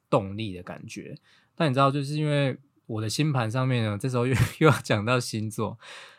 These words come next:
就是我的火星是处女，就其实感觉就是一个工作狂，再加上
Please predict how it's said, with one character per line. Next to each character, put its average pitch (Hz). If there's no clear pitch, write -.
就 185
是 185
我 143
的 120
火 107
星 135
是 135
处 117
女， 90
就 131
其 113
实 117
感 98
觉 101
就 107
是 110
一 107
个 107
工 113
作 110
狂， 104
再 147
加 127
上 127